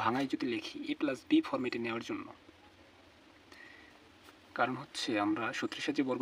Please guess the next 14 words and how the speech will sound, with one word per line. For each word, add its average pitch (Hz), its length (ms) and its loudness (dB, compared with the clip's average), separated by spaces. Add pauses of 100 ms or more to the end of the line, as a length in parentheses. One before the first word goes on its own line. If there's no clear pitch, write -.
নির্ণয় 123 240 -2
করতে 113 160 -2
হলে 123 140 0
আমাদের 113 200 -4 (180)
a - 20 4 (120)
plus 120 200 2 (120)
b - 20 2 (160)
এর 139 140 2
মতো 127 220 -2
করে 143 160 2 (920)
নিতে 127 240 -2
হবে। 101 200 -4 (380)
তাহলে 123 280 0
আমরা, 123 180 0